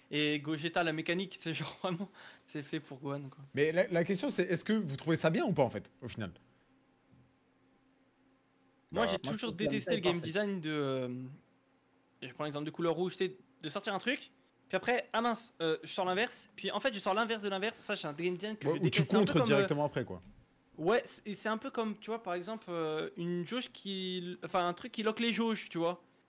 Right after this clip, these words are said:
Speaker 1: En fait, tu crées quelque chose, et après, tu dis, en fait, euh, non.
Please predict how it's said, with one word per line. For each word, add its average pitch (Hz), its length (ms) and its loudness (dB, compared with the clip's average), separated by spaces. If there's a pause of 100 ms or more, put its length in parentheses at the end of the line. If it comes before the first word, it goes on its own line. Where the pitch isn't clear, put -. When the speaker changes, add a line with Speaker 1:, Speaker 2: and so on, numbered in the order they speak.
Speaker 1:
En 220 60 0
fait, 240 60 2
tu 220 100 -4
crées 294 160 -2
quelque 247 220 -2
chose, 294 360 -2 (220)
et - 40 -4
après, 196 140 0
tu - 80 -10
dis, 226 60 0
en 226 100 0
fait, 262 300 -2
euh, 226 180 2
non. 185 180 0